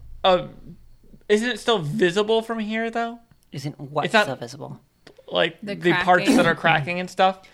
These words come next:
Speaker 1: Like, it's
Speaker 2: Yes.
Speaker 1: almost, it's still, it's almost completely blue right above us.
Speaker 2: Yes.
Speaker 1: But you can still see the cracking. So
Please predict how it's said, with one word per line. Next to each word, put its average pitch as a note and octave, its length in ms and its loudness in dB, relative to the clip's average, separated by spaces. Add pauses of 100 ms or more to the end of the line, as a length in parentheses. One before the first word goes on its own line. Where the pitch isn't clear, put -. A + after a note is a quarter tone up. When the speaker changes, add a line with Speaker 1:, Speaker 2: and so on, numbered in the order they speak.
(220)
Speaker 1:
Like, F#3 120 4
it's F#3+ 80 8
Speaker 2:
Yes. D3+ 200 2
Speaker 1:
almost, G3+ 380 4
it's G#3 140 -2
still, A3 380 0
it's G3+ 140 -6
almost G#3 280 0
completely F3 400 -8
blue E3 300 -6
right E3 200 -2
above D#3 340 0
us. - 320 -18 (320)
Speaker 2:
Yes. D#3 220 -2
Speaker 1:
But F3+ 280 2
you F3 100 -6
can A#3+ 100 -4
still A3+ 180 -2
see F3+ 240 -2
the E3+ 80 -6
cracking. C#3+ 460 -4
So F3+ 280 2